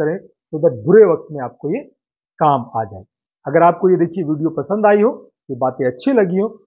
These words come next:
तो वीडियो को लाइक करें, share करें और चैनल को सब्सक्राइब करना ना भूलें।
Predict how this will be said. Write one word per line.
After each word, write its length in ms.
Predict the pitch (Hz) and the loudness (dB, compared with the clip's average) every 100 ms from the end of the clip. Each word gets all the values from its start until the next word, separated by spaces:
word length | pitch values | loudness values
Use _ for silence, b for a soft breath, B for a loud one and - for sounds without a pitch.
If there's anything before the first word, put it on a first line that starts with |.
| - | -16
तो 260 | - 143 | -10 -6
वीडियो 200 | 151 160 | -4 -2
को 100 | 165 | -2
लाइक 280 | 120 120 196 | -2 0 0
करें, 360 | - 196 196 196 _ | 0 -4 -4 -8 _
share 280 | - 247 226 | 2 4 4
करें 280 | - 151 165 - _ - | 0 -2 -4 -10 _ -12
और 140 | 143 - | -12 -6
चैनल 240 | 151 160 | -6 -4
को 180 | 160 156 | -4 -6
सब्सक्राइब 640 | 147 131 - - 135 135 - | -6 -10 -14 -10 -6 -4 -4
करना 240 | 131 127 | -6 -4
ना 240 | 113 151 233 | 0 2 2
भूलें। 300 | 165 185 | 2 -2